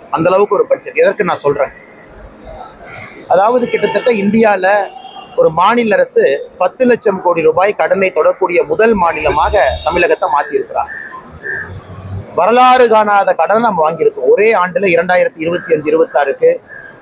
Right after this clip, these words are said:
நம்ம வாங்கக்கூடிய கடன் மட்டுமே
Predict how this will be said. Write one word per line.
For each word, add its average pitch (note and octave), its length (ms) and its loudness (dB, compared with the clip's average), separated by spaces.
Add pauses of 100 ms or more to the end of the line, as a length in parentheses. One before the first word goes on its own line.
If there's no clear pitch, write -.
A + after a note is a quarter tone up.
(520)
நம்ம F#3 380 2
வாங்கக்கூடிய A#3 420 2
கடன் F3 220 0
மட்டுமே F3+ 560 0